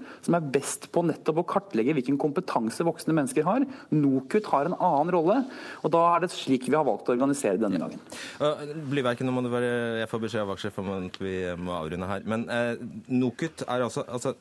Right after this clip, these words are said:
Speaker 2: i dag får, får vi opplyst at det er fire måneders ventetid for, eller saksbehandlingstid for, eh, syrere. Og la oss si at det er en helsefagarbeider da, fra, fra Syria.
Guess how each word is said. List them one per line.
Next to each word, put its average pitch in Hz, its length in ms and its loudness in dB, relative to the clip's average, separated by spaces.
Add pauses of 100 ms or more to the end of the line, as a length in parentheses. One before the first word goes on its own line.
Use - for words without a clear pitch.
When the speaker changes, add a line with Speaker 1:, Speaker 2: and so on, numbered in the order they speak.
(180)
Speaker 2:
i 123 80 -4
dag 131 240 -2
får, 113 560 -4
får 113 160 -2
vi 98 80 -2
opplyst 127 320 -4
at - 80 -6
det 101 140 -4
er 110 100 -10 (320)
fire 113 400 -2
måneders 120 320 -2
ventetid 113 480 -4
for, 110 160 -2
eller 104 320 -4
saksbehandlingstid 98 720 -6
for, 92 160 -4
eh, 90 320 -4
syrere. 123 720 -2 (140)
Og 120 100 -4
la 127 80 2
oss 131 160 -4
si 127 80 2
at 123 80 -6
det 139 80 -2
er 151 80 -4
en 151 80 -2
helsefagarbeider 95 880 -4
da, 135 80 -2
fra, 107 240 -2 (240)
fra 101 260 -4 (220)
Syria. 98 340 -2